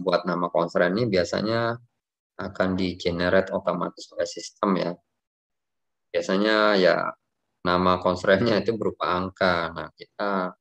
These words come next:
kan sulit untuk melacak. Kalau misalnya kalau di Oracle itu nama kita nggak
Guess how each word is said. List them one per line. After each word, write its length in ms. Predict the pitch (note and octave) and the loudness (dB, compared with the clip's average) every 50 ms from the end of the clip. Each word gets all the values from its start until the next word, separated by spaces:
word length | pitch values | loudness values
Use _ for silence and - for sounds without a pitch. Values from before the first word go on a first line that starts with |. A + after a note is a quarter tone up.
| _ _ _ _ _ _ _ _ _ _ _ _ _ _ | _ _ _ _ _ _ _ _ _ _ _ _ _ _
kan 320 | _ - G#2 G2+ G2+ G2 | _ -6 -4 -4 -4 -4
sulit 480 | G2 G2 - - G2+ G2+ G#2+ G#2 G#2+ - - _ | -6 -8 -6 0 2 4 4 2 0 -6 -12 _
untuk 400 | F2+ E2+ - - - - _ _ _ _ _ _ - E2 | -10 -6 -4 -6 -6 -6 _ _ _ _ _ _ -6 -2
melacak. 560 | F2 F2 F2 E2+ - - G2+ F#2+ - - - _ _ | 0 0 0 0 0 0 -2 -2 -2 -6 -12 _ _
Kalau 640 | - F#2 F2 E2+ E2 E2+ F2 E2+ E2+ F2 F2 E2+ F2 | -6 -2 0 0 0 0 0 -2 -4 -4 -6 -8 -4
misalnya 560 | - G2+ G2+ G#2 G#2+ A2 G#2+ G2+ G2+ G2+ G3+ G3+ _ _ _ _ _ _ _ _ _ _ _ _ _ _ _ _ _ _ | -2 0 0 2 2 0 0 0 -2 -2 -4 -8 _ _ _ _ _ _ _ _ _ _ _ _ _ _ _ _ _ _
kalau 160 | - F2 F2 | 2 2 4
di 80 | F2 F2+ | 4 4
Oracle 480 | E2 F2 F2+ F#2 F2+ F2+ - F2+ F2+ | 4 4 4 4 2 0 0 -2 -2
itu 160 | F#2 F2+ - A#2 A#2 | 0 0 0 0 2
nama 400 | A2+ G2+ F#2 F2+ F2+ F2+ F2+ F2+ F2+ F#2 - _ _ _ _ _ _ _ _ _ _ _ _ _ _ _ _ _ _ _ _ _ _ _ _ _ _ _ _ | 2 0 0 0 0 0 0 -2 -4 -6 -10 _ _ _ _ _ _ _ _ _ _ _ _ _ _ _ _ _ _ _ _ _ _ _ _ _ _ _ _
kita 80 | - | -6
nggak 220 | F#2+ G2 F#2+ E2+ | 0 2 2 2